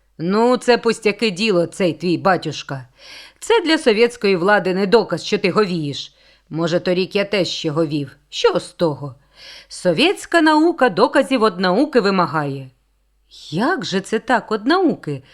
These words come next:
поцікавилася Одарка. «А так од науки.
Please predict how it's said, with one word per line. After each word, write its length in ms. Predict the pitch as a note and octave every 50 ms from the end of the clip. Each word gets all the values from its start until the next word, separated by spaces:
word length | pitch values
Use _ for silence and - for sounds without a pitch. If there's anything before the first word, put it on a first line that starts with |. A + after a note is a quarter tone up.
| - - _ _ _ _
поцікавилася 880 | - D#3+ F3 E3+ - G3+ G3 - G3 F3+ E3 E3+ E3 E3+ F3 - - G3+
Одарка. 680 | G#3+ A3+ G3 F#3 D#3 C#3 A#2+ - - - C3 B2+ A#2+ _ _ _ _ _ _ _ _ _ _ _ -
«А 220 | D#3 E3 E3+ F#3
так 440 | F3+ - - D4 C#4+ A#3 F3 - -
од 200 | F3+ F3 D#3 F3
науки. 580 | G3+ G3+ G3 F#3 F3 D3+ - - D#3 D3 B2+